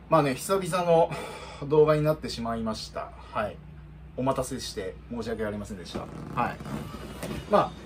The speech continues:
あ、なぜね、ちょっと今日はちょっと緊急で動画を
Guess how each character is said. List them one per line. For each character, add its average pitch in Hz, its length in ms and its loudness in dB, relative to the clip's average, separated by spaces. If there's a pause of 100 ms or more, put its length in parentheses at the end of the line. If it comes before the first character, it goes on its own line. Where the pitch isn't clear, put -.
(220)
あ、 - 20 -4
な 233 100 8
ぜ 190 140 4
ね、 135 340 2
ち - 60 -8 (100)
ょ 151 40 -4
っ - 40 -6
と - 60 -6
今 277 100 4
日 240 60 8
は 175 80 6
ち 165 80 -2
ょ - 20 -4
っ - 20 -4
と 151 60 -2
緊 226 300 6
急 220 200 2
で 196 240 6 (1000)
動 170 200 2
画 165 100 10
を 156 220 10